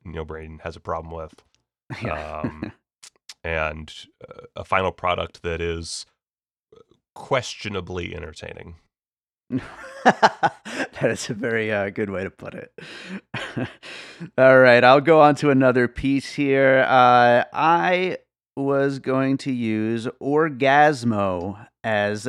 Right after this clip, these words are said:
Speaker 2: a puzzle piece, the Trey Parker, Matt Stone comedy, uh, mainly because of the filling it up with a whole bunch of porn stars as actors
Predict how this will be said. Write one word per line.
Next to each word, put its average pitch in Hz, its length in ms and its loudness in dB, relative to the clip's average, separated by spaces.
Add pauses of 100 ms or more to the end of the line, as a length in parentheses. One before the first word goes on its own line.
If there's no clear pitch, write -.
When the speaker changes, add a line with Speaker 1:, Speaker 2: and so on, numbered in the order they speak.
Speaker 2:
a 104 300 -4
puzzle 101 320 -6
piece, 110 360 -8
the 101 280 -8
Trey 104 320 -6
Parker, 101 360 -8
Matt 101 260 -4
Stone 104 580 -4 (360)
comedy, 107 600 -2
uh, 113 300 4
mainly 190 420 0
because 165 640 0
of 139 360 0
the 135 80 -6
filling 147 360 0
it 139 120 2
up 139 220 0
with 127 240 -2
a 113 60 0
whole 123 160 0
bunch 123 220 -2
of - 100 -14
porn 117 260 -4
stars 90 480 -8
as 92 160 -12
actors - 680 -14